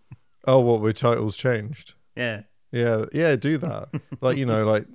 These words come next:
Speaker 1: even new films, like, you could have the tra-, instead of the tragedy of Macbeth, you got the tragedy of Muppet.
Speaker 2: <laughs> Tragedy of Gonzo. <laughs>
Speaker 1: Oh, I'd love that.
Speaker 2: <coughs>
Speaker 1: Filmed in all serious black and white, and then it's just his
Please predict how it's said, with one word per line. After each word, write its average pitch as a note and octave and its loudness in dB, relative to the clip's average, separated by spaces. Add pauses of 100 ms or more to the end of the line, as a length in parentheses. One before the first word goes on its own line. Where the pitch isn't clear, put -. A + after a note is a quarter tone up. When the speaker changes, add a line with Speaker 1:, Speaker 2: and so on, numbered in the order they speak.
(120)
Speaker 1:
even C3 -4
new C3 4
films, G2+ -2
like, G#2 -4
you G2 -6
could G#2 -8
have G2 -4
the G2+ -8
tra-, A2 -4
instead A2 -8
of G2+ -6
the G2+ -6
tragedy G2 -8
of F#2 -12
Macbeth, - -8
you A2 -14
got G#2 -10
the G2+ -12
tragedy G2 -10
of F#2 -10
Muppet. G2+ -10 (500)
Speaker 2:
<laughs> - -14
Tragedy A2+ -6
of G2+ -12
Gonzo. A2 -10
<laughs> - -20 (1300)
Speaker 1:
Oh, D#3 4
I'd D3 2
love D3 0
that. A#2+ -2 (240)
Speaker 2:
<coughs> - -14
Speaker 1:
Filmed C#3 0
in B2 -4
all A#2+ -2 (120)
serious A2 -4
black G#2+ -4
and G#2 -8
white, G2+ -4
and G2+ -12
then G2 -12
it's G#2+ -16
just - -16
his G2 -10